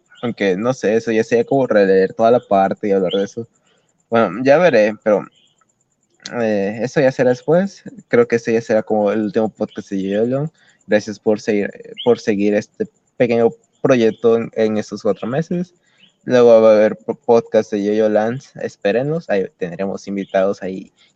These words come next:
quienes quieran le-, eh, seguir leyendo Yo-Yo. Yo lo seguiré leyendo hasta que me aburra o hasta que me muera. Así que, pues, nada. Rero, unas palabras antes de, de irnos.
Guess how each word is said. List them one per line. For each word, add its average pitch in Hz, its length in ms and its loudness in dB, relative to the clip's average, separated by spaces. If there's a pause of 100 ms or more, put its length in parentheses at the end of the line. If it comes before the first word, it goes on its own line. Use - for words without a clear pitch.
quienes 107 260 -4
quieran 107 380 0
le-, 101 480 2
eh, 101 560 2
seguir 113 340 -2
leyendo 110 300 0
Yo-Yo. 104 400 -2 (140)
Yo 117 260 4
lo 120 100 0
seguiré 110 260 -2
leyendo 113 340 0
hasta 101 280 -2
que 110 220 -4
me 107 100 2
aburra 127 460 0
o 107 140 4
hasta 104 260 -4
que 101 100 -6
me 95 140 -2
muera. 117 340 0 (720)
Así 107 180 -8
que, 101 200 -2
pues, 107 340 -6
nada. 117 200 4 (480)
Rero, 113 360 2
unas 117 220 -2
palabras 110 480 2
antes 104 280 -12
de, 104 180 -8 (120)
de 113 140 -2
irnos. 143 460 -8